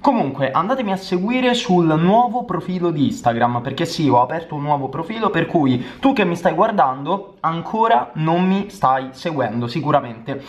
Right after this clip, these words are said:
Vi lascio il link qua sotto in descrizione, per cui prima di guardare questo video qua andatemi a seguire su Instagram. Forza, dai, su, io vi aspetto, cioè trovate anche il nome del nuovo account tipo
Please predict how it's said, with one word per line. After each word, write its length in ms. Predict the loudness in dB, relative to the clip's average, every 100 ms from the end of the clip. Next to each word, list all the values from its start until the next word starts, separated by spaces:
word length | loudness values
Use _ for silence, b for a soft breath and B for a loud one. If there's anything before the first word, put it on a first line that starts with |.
| B
Vi 120 | -4 0
lascio 300 | 0 0 -4
il 80 |
link 320 | -4 -4 -6 -2
qua 140 | -2
sotto 260 | -2 -6 -4
in 80 |
descrizione, 800 | -6 -4 -4 -4 0 2 2 0
per 160 | -2 -4
cui 240 | 0 2
prima 240 | 2 2 2
di 80 | 2
guardare 340 | 2 2 0
questo 300 | -2 -6 -6
video 300 | -2 0 2
qua 300 | 2 2 B B
andatemi 420 | -4 -4 -4 -8 -10
a 40 |
seguire 600 | -8 -8 -4 -2 -4 -6
su 240 | -6 -2 0
Instagram. 800 | 0 0 2 2 2 -2 -4 0
Forza, 560 | 0 0 -2 -4 -2
dai, 180 | 0 0
su, 240 | -2 -8 -8 -8
io 440 | -2 -2 -2 -8 -4
vi 100 | -2
aspetto, 560 | 0 -2 -2 -2 -2 0
cioè 180 | -2 0
trovate 320 | -2 0 0
anche 300 | -2 -4 -8
il 260 | -6 -4
nome 320 | -2 0 0 0
del 160 | 2
nuovo 240 | 4 4 2
account 640 | 0 0 -2 -4 -6 -6
tipo 480 | -4 -2 -2 -2